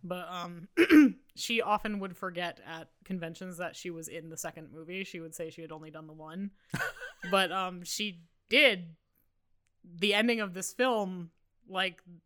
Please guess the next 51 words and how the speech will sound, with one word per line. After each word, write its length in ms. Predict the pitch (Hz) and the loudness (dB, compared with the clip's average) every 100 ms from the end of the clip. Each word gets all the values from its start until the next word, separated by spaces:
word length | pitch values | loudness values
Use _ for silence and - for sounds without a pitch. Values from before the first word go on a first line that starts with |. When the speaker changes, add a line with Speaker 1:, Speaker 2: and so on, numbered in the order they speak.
| 175 | -8
Speaker 1:
they 220 | 190 190 | -4 -2
superimposed 560 | 180 208 190 202 202 196 | -4 -6 -6 -4 -4 -4
Betsy 200 | 202 220 | -6 -6
Palmer's 360 | 214 214 208 - | -4 -2 -4 2
face 260 | 247 233 | 2 4
over 220 | 190 175 | -2 -4
Amy 220 | 180 180 185 | -6 -6 -6
Steele's, 360 | - 220 196 | -2 -2 -2
and 160 | 170 170 | -6 -12
she's 160 | 180 | -12
talking 400 | - 165 165 190 | -8 -6 -4 -6
to 60 | 185 | -6
Jason, 460 | 180 214 - 151 151 | -4 -2 -4 -10 -16
and 240 | 156 160 | -16 -14
she 300 | - 170 170 156 | -12 -10 -12 -10
did 200 | 175 175 | -10 -6
come 180 | 190 196 | -4 -4
in 80 | 185 | -4
and 100 | 185 | -8
record 320 | 185 190 185 | -8 -6 -6
those 220 | 180 185 | -6 -8
lines. 100 | 196 - - - | -8 -8 -6 8
Speaker 2:
I 60 | 208 | 10
was 120 | 202 | 10
gonna 140 | 247 | 6
say, 220 | 233 254 | 6 6
there 220 | 214 226 214 | 8 6 6
are, 140 | - | 2
like, 240 | 240 202 - | 6 6 10
there 120 | 208 | 8
are 60 | 196 | 8
certain 420 | - 214 247 247 | 6 2 2 2
lines 320 | 208 190 170 | 2 2 0
that 180 | 165 165 | 0 0
they, 360 | 160 151 143 - _ | 2 2 0 -6 _
they 340 | 131 160 147 127 - - | 0 2 2 -2 -12 -8
kind 200 | 160 170 | -2 2
of 220 | 143 123 - - | 2 -2 -14 -20
put 180 | - 175 | -2 2
in 260 | 151 151 151 | 4 4 2
and, 200 | 139 135 | -2 -4
and 160 | 143 143 | -6 -6
scenes 320 | - 147 147 | -4 -2 -2
that 140 | 151 156 | -2 -2
they 100 | 151 | -2
put 160 | 151 | 0
in 120 | 147 143 | -2 -2
from 180 | 135 | -6
the 60 | 127 | -6
first 280 | 123 135 - | -4 -6 -4
one 200 | 143 139 | -4 -6